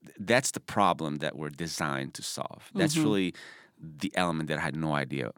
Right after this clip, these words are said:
Speaker 1: about when I started. And, and the more that, that the pieces started falling together, like,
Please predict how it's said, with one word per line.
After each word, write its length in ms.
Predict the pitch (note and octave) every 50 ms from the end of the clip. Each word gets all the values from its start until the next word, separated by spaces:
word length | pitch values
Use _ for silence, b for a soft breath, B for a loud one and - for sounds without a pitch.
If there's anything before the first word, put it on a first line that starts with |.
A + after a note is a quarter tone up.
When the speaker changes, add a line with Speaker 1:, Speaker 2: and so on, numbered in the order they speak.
| - -
Speaker 1:
about 340 | F2 D2 - C2 A1 - -
when 120 | D2 C2+
I 60 | B1+ -
started. 420 | - - - B1 - - - - - - _ _ _ _ -
And, 160 | F2 E2+ E2 -
and 140 | E2+ E2+ E2
the 60 | F#2
more 400 | F2+ F#2+ G2 G2+ G#2+ A2 G#2+ G#2+
that, 360 | G#2 F2+ F#2+ F2+ E2+ E2 - - B B B B B B B B B B _ -
that 220 | E2 G2 F2+ C#2+
the 60 | C2+ D#2+
pieces 320 | - - G#2 F#2 - -
started 240 | - - F2+ E2 D#2 -
falling 260 | - F#2 D#2 D2+ D2+
together, 280 | - D2 C#2+ D#2 D2 C2+ C2
like, 120 | A1+